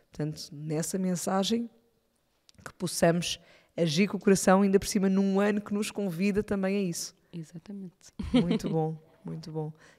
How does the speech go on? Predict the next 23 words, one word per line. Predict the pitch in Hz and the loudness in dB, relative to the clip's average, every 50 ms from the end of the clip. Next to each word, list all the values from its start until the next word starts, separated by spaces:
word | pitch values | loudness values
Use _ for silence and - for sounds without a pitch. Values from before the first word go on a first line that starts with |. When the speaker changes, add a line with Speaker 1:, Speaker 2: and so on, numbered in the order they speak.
| _ - | _ -8
Speaker 1:
E | 185 | -6
sempre | - - 190 185 180 | -4 -2 -2 -2 -2
com | - 190 196 | -2 -4 -4
fé, | - - 175 160 156 156 156 156 - - | 0 2 4 4 4 2 0 -6 -12 -12
não | - 160 151 | -10 -8 -6
é? | 151 151 170 185 196 _ _ - | -6 -6 -8 -10 -12 _ _ -8
Abrindo-nos | 160 165 165 170 165 170 165 170 165 165 170 | -6 -4 -4 -4 -2 -2 -2 -2 -4 -4 -4
à | 175 175 | -6 -6
fé | 165 - 175 160 160 | -6 -6 -6 -6 -6
também. | 160 170 165 160 160 151 147 156 - _ - - - - _ _ - | -6 -8 -6 -6 -6 -6 -8 -10 -12 _ -20 -20 -20 -20 _ _ -10
Porque | - 160 - - - | -10 -10 -8 -6 -4
realmente, | 156 156 160 160 160 - | -2 0 0 -2 -4 -6
como | - 165 151 | -8 -8 -8
tu | 160 | -6
também | 156 170 165 165 160 | -4 -4 -2 -2 -4
disseste | 156 - - 165 170 - - | -4 -2 -2 -2 -2 -2 -4
há | 160 | -6
pouco, | - - 180 170 - - | -6 -6 -8 -8 -8 -10
simplifica. | - - - 185 180 165 - 170 180 180 - - - 175 160 - - 156 151 151 - _ _ _ _ _ _ | -10 -6 -4 -4 -4 -4 -2 -2 -2 -2 -4 -4 -4 -4 -4 -2 -2 -4 -4 -6 -8 _ _ _ _ _ _
Simplifica | - - - 185 156 170 180 170 - - 170 - 190 | -16 -12 -10 -8 -6 -4 -4 -4 -4 -4 -6 -4 -4
muito. | 180 170 160 156 147 - - - - - _ _ - | -4 -2 -4 -4 -6 -8 -12 -16 -18 -20 _ _ -14
Descomplicamos, | - - - 202 180 175 156 185 170 185 151 - - 165 165 165 170 190 196 - - - - - - - - - - - _ _ _ - | -12 -4 0 0 0 0 -2 -2 -4 -4 0 2 4 6 6 4 4 0 -2 -4 -6 -10 -10 -14 -20 -20 -20 -20 -20 -20 _ _ _ -4
eh, | - 160 156 | -2 -2 -2